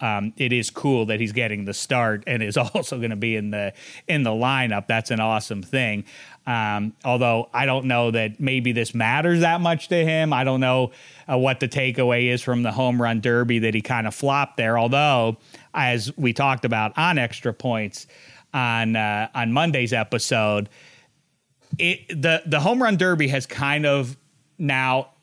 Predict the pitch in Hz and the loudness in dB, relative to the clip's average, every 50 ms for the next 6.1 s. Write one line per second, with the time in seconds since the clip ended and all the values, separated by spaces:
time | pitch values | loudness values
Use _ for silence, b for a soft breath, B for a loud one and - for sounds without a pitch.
0 | _ _ - 151 139 135 - 175 156 147 139 - 156 139 135 123 135 131 120 - | _ _ -4 -2 -2 0 0 0 0 0 0 -2 -2 -2 -2 0 -2 -2 0 -2
1 | 120 117 120 165 202 190 175 156 139 131 - - 208 226 233 269 277 269 - - | -2 -2 0 2 2 2 4 2 0 0 0 -2 -2 -2 0 0 0 0 0 0
2 | 220 180 196 185 160 147 123 - 170 151 143 - - - - - 135 135 151 165 | 0 0 2 2 0 0 0 0 -2 -2 -2 -4 -10 -12 -8 -4 -2 0 0 2
3 | 175 175 185 185 170 - - b b b b b b - 143 165 175 160 160 170 | 2 2 0 0 -2 -4 -8 b b b b b b -2 0 0 2 2 2 2
4 | 170 175 180 170 160 170 180 - 180 175 202 226 214 185 139 - 165 135 - - | 2 2 2 2 0 -2 -2 0 0 0 2 4 2 2 2 0 -2 -4 -4 -8
5 | _ - - 143 139 139 139 143 139 - - - 135 127 127 117 107 85 78 78 | _ -8 -4 0 0 2 2 0 0 -2 -4 -2 0 0 2 0 0 -2 -6 -14
6 | - | -14